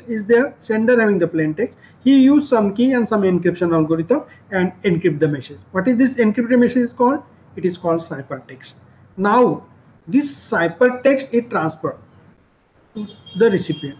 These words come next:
That means submit hit, uh, the send button, and then it going towards through the internet to the recipient. Now this encrypted message, that means this ciphertext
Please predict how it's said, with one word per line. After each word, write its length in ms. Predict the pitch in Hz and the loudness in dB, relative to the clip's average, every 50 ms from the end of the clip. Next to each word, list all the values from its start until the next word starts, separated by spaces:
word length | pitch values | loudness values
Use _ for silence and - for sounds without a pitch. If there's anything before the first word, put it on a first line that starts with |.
| - 180 | -8 -4
That 180 | 196 202 202 - | -4 -2 2 4
means 280 | 277 277 302 294 - | 4 4 4 4 0
submit 920 | - - - - - - - - - - 240 214 196 220 262 262 262 - - - - _ _ _ - | -6 -18 -20 -20 -20 -20 -20 -10 -4 -2 0 0 2 2 2 0 0 -4 -12 -20 -20 _ _ _ -2
hit, 180 | 240 254 247 - - 226 214 | -2 -2 -2 0 0 2 4
uh, 240 | 214 208 208 208 202 185 214 | 4 4 4 2 2 0 0
the 60 | 202 - | 0 2
send 200 | 254 269 254 254 240 240 | 4 4 6 6 4 4
button, 280 | 240 247 262 285 - - - - - - - - - _ _ _ _ _ - | 2 2 0 -2 -4 -10 -20 -20 -20 -20 -20 -20 -20 _ _ _ _ _ -6
and 140 | 202 196 214 | -2 0 0
then 140 | 220 214 214 208 | 0 0 0 -2
it 100 | 202 202 - - - - - - - - 185 | -2 -4 -8 -16 -20 -20 -20 -20 -18 -8 -2
going 260 | 170 175 180 180 175 - | 0 2 2 0 0 0
towards 360 | 180 175 180 190 233 - - - - - - - _ _ _ _ _ _ _ _ _ | 0 2 2 2 0 -2 -10 -20 -20 -20 -20 -20 _ _ _ _ _ _ _ _ _
through 160 | - 196 196 190 | -2 0 2 2
the 120 | 214 208 | 4 4
internet 520 | 190 170 160 180 165 165 190 254 339 - - - - - | 2 2 2 0 0 2 0 0 -2 -4 -8 -12 -6 -2
to 60 | 165 | 0
the 120 | 151 165 151 143 | 0 0 0 -2
recipient. 340 | - - 156 143 131 - - - _ _ - | -4 -6 -12 -14 -14 -20 -20 -20 _ _ -6
Now 300 | 208 226 247 277 302 320 | -2 0 2 4 4 4
this 220 | 247 247 277 262 262 | 4 2 2 2 2
encrypted 580 | 233 208 202 - 294 294 294 - 330 311 - | 2 2 2 2 2 0 2 2 0 0 2
message, 400 | 262 208 180 - - 139 135 - - _ - | 2 2 2 2 -2 -4 -6 -6 -14 _ -6
that 220 | 180 180 180 - - | -4 -4 -2 0 0
means 140 | 269 254 208 | 0 2 4
this 180 | 277 269 - - | 2 0 0 0
ciphertext 680 | 208 175 175 175 - - - - - 185 233 240 - | 0 0 0 0 0 0 0 0 -2 -4 -4 -4 -6